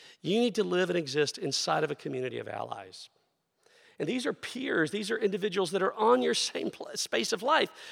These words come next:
but they're allies with you, by which I mean just simply this. They participate with you in your vocational life with Jesus. They follow Jesus with you, alongside of you. They're in community with you. They're present to your life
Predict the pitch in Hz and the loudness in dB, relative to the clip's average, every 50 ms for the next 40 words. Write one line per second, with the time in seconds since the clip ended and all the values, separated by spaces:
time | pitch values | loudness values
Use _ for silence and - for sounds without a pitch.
0 | - - - 156 202 165 - 190 - - - - 233 277 294 294 285 220 175 156 | -16 -12 -2 -2 -2 2 2 0 0 0 0 0 2 4 4 4 4 4 4 4
1 | 135 139 131 - 139 131 131 131 175 160 175 190 - - 196 185 175 175 170 151 | 2 0 -4 -2 -2 -2 0 0 0 2 2 0 0 0 0 0 2 0 0 0
2 | 175 160 - - 165 139 - 156 131 117 110 120 117 117 - - - - - _ | 0 -2 -2 -2 -2 -4 -4 -6 -10 -10 -10 -14 -16 -14 -16 -16 -18 -18 -20 _
3 | _ _ _ _ _ _ - - _ _ - - 151 - - - 143 - - - | _ _ _ _ _ _ -20 -20 _ _ -6 -6 -6 -6 -4 -8 -8 -8 -6 -6
4 | 226 - - - - - 208 202 - - 131 139 147 - - 151 139 139 135 135 | -6 -4 -4 -6 -6 -6 -8 -8 -8 -8 -8 -8 -8 -8 -10 -8 -8 -8 -8 -10
5 | - _ - 156 135 135 127 120 123 123 120 110 101 120 113 - - 123 113 - | -12 _ -8 -6 -6 -4 -4 -6 -8 -8 -10 -10 -8 -10 -10 -8 -10 -10 -10 -10
6 | - 120 110 113 107 107 107 - - - - - 107 101 101 104 92 - - - | -12 -12 -10 -8 -8 -10 -10 -12 -18 -20 -20 -18 -18 -18 -18 -18 -18 -18 -18 -20
7 | - _ _ _ _ _ _ _ - - _ - 143 131 - - - - 180 180 | -20 _ _ _ _ _ _ _ -20 -14 _ -2 -2 -2 -4 -10 -10 -8 -6 -2
8 | 196 202 208 208 190 170 156 135 127 156 160 147 131 147 135 - - 135 113 110 | -2 0 2 2 2 2 0 -2 -6 -8 -8 -6 -4 -4 -4 -4 -6 -12 -8 -2
9 | 147 180 175 - - 131 120 107 113 - - 135 135 139 139 131 123 113 - - | -2 -2 -2 -2 -10 -10 -8 -8 -8 -8 -10 -4 0 0 0 0 0 -4 -8 -8
10 | - - 160 170 185 190 170 151 123 113 - - - 117 110 104 101 - - - | -6 -6 -6 -4 -2 -2 -2 -2 -4 -4 -8 -18 -14 -12 -12 -12 -12 -14 -18 -20
11 | - - - - 151 147 147 - - - - - 208 214 214 214 214 - - 190 | -20 -12 0 6 8 8 8 8 2 -4 2 8 8 10 10 8 6 0 -2 -2
12 | 170 170 175 175 165 160 165 143 147 175 160 - - 131 117 113 113 139 139 131 | 2 4 4 4 4 2 0 0 0 0 0 0 -6 -6 -6 -2 0 0 0 0
13 | - - - - - - 220 220 175 185 175 - - - - _ _ _ - - | -2 -8 -12 -6 0 2 2 2 2 0 -4 -4 -6 -14 -20 _ _ _ -8 -4
14 | 190 190 190 185 170 156 156 139 131 135 135 135 135 131 - | -2 0 -2 0 2 2 2 2 4 4 6 6 6 4 0